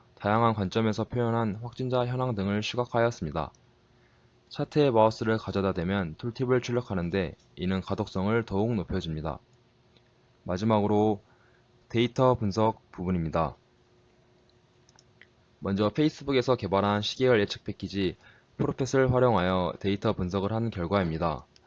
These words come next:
이천이십 년 사월까지의 데이터를 활용하여 오월 확진자 추세를 예측하였고, 신천지 집단 감염 사례가 발생하지 않았을 경우의 상황을 예측하였습니다.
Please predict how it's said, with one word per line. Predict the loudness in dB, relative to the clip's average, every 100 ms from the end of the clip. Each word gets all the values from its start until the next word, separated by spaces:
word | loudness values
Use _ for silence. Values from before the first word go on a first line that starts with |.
| _ _ _ _ -20 -10
이천이십 | -4 0 0 0 2
년 | 2
사월까지의 | 4 4 6 4 4 2
데이터를 | 2 -2 0 0 0
활용하여 | 2 2 2 2 0 -4
오월 | -2 4 6 6 2
확진자 | -4 -4 2 2
추세를 | 2 -2 0 0
예측하였고, | -2 -4 -2 -2 -2 -4 -2 -4 _ _ _ _
신천지 | -12 -8 -2 -2 0 -2
집단 | -2 -6 -6 0 0
감염 | 2 2 2 0
사례가 | -2 0 2 0
발생하지 | -2 -4 -2 0 0
않았을 | 0 -2 -4 -4 -6
경우의 | -6 -6 -4 -6
상황을 | -4 -2 0 -2 -2
예측하였습니다. | -8 -12 -4 -2 -2 -4 -6 -6